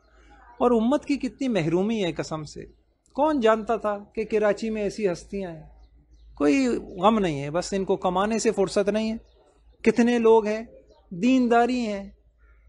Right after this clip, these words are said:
بلکہ کسی نے شکوہ بھی کیا۔ نشست ہوتی تھی جمعرات کو،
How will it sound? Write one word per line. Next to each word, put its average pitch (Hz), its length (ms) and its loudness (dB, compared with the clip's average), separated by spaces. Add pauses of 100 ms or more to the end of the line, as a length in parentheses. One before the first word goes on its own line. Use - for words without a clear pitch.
(440)
بلکہ 190 260 2
کسی 220 220 0
نے 254 80 2
شکوہ 254 400 2
بھی 190 140 0
کیا۔ 147 240 -6
نشست 180 380 -4
ہوتی 220 220 0
تھی 226 120 -6
جمعرات 208 440 2
کو، 277 260 0